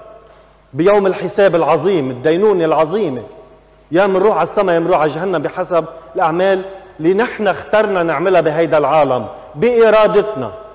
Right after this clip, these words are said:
نحن بنختار وين منكون، مش الله لأنه بيكرهنا بيودينا على جهنم، أبدًا. بإرادتي بختار بعدين وين بكون، اليوم بختار بالحياة اللي عم بعيشها اليوم، بقرر وين بكون بعدين.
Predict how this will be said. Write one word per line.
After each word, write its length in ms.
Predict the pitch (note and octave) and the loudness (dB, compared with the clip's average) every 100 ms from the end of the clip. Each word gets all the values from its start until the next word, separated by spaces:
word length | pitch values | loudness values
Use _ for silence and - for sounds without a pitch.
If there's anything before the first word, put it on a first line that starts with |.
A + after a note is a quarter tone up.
| - - - | -20 -20 -6
نحن 300 | G#3 - F#3 | -4 -2 -2
بنختار 460 | F3+ F3+ - F3+ E3 | 0 -2 2 2 4
وين 160 | E3 | 2
منكون، 500 | D#3 D#3 - F3 B2+ G#2 - - | 0 -4 -2 -2 -2 -6 -18 -2
مش 220 | G#3+ A3+ | -2 -2
الله 300 | A#3+ C4+ A#3 | 0 2 2
لأنه 260 | G#3 G3 F#3+ | 2 2 0
بيكرهنا 440 | F#3 G3 G#3+ G#3 | -2 0 -2 0
بيودينا 420 | D#3+ D#3+ D3+ F3+ | 0 -2 0 -2
على 100 | D3+ | -2
جهنم، 440 | C#3+ D#3 D#3+ C#3+ G2+ - - - - | -2 -2 -2 -4 -6 -12 -20 -20 -4
أبدًا. 580 | A3 A#3+ A3 E3 C3+ - - - - - | 0 2 2 2 0 -4 -14 -18 -20 -16
بإرادتي 760 | D3 A#3 A#3+ A3+ G#3+ C4+ - A3+ | -2 0 4 4 4 2 2 0
بختار 600 | F3+ - - G#3 A3 G#3 | 0 -2 0 2 4 2
بعدين 580 | D#3 E3 D#3+ D3+ G#3 G3 | 0 0 2 2 0 2
وين 180 | F3+ | 0
بكون، 400 | E3+ - A3+ G#3 | -2 0 2 2
اليوم 500 | F#3+ E3+ G#3 A3+ F#3+ | 0 0 2 2 0
بختار 500 | D3+ - - D3 A#2 - - - - - | -2 -4 0 0 0 -4 -16 -20 -20 -6
بالحياة 360 | F3+ F3+ F#3+ G#3+ | -4 0 4 4
اللي 140 | G3+ | 2
عم 120 | F3 | -2
بعيشها 340 | D#3+ G#3 G#3 F#3 | 0 -2 0 0
اليوم، 500 | E3+ F#3+ F3+ B2 G#2 - - - E3 | 2 2 2 0 -6 -14 -18 -14 -12
بقرر 640 | C#3+ - B3+ A#3+ A3 F#3+ | -8 0 2 4 4 4
وين 180 | G3+ G3+ | 2 0
بكون 280 | - A3 | 0 2
بعدين. 480 | E3+ D#3+ D#3 E3+ C3 | 2 0 0 0 -2